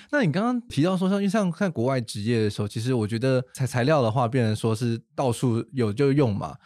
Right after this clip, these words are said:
所以这其实在台湾你学到的一些标准的工法，或者是标准的标准图，其实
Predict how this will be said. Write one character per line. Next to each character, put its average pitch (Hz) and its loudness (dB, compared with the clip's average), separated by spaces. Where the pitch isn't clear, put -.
所 - -2
以 185 2
这 220 -4
其 196 -6
实 170 -6
在 190 0
台 127 -2
湾 120 2
你 110 0
学 107 -2
到 127 0
的 101 -4
一 120 -4
些 113 -2
标 139 2
准 127 -2
的 104 -4
工 123 0
法， 107 -6
或 120 0
者 113 -2
是 117 -6
标 127 -2
准 113 -2
的 101 -4
标 147 -2
准 113 -4
图， 107 -4
其 131 -4
实 156 0